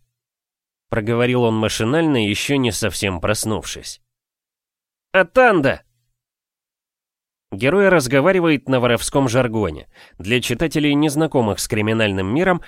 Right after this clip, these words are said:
мы приводим в конце книги словарик непонятных слов.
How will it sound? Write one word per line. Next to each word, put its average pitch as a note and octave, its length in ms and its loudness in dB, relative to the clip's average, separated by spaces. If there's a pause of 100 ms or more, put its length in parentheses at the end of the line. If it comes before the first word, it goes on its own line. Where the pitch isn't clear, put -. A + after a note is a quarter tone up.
(140)
мы F#3+ 160 0
приводим E3+ 420 0
в - 80 -10
конце A#2 360 0
книги F#3 300 0
словарик C#3+ 560 0
непонятных A2+ 680 0
слов. - 420 -8